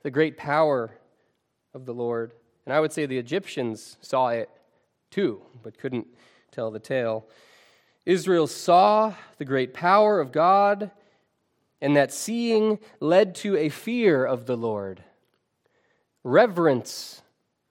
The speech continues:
toward the Lord, respect, honor of the Lord, and trust, belief, trust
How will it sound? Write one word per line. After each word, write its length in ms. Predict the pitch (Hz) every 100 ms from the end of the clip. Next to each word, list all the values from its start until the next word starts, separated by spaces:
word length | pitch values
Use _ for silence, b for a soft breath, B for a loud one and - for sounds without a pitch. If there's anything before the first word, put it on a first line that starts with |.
| _
toward 340 | - 165 135
the 100 | 120
Lord, 440 | 120 117 107 104 101 _
respect, 800 | 139 143 - 240 226 - - - _
honor 400 | 202 240 233 135
of 240 | 117 131 127
the 80 | 123
Lord, 440 | 120 117 113 110 b b b b b -
and 220 | 156 147
trust, 800 | - 226 185 120 - - - - _ _ _ _ _ _ _ _ 127
belief, 540 | 139 165 196 135 -
trust 840 | - - 202 175 139 - - -